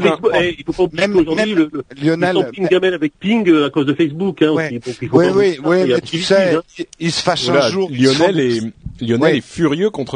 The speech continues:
Speaker 3: Il,
Speaker 1: Facebook.
Speaker 3: il,
Speaker 1: Euh,
Speaker 3: il se
Speaker 1: furieux.
Speaker 3: fâche un jour et, et, euh, ils se font des bisous de l'autre. Facebook, enfin Twitter est encore un peu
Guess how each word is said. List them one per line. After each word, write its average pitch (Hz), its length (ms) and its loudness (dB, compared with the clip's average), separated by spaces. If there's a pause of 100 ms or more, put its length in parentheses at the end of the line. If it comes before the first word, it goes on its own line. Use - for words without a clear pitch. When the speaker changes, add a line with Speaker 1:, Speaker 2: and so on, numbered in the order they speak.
Speaker 3:
Il, 170 60 -2
Speaker 1:
Facebook. 160 260 0 (140)
Speaker 3:
il, 151 180 -8
Speaker 1:
Euh, 127 300 2
Speaker 3:
il 196 80 -2
se - 200 -4
Speaker 1:
furieux. 185 100 0
Speaker 3:
fâche 208 260 2
un 190 120 -8
jour 214 440 0
et, 180 120 -2
et, 139 320 -2
euh, 127 160 0
ils 127 100 -6
se - 100 -12
font 160 120 -6
des 151 120 -2
bisous 151 260 -4
de 156 80 -12
l'autre. 190 220 0 (240)
Facebook, 170 720 0
enfin 151 280 -2
Twitter - 280 -6 (180)
est 143 200 -4
encore 139 380 -2
un 120 100 -2
peu 131 180 -8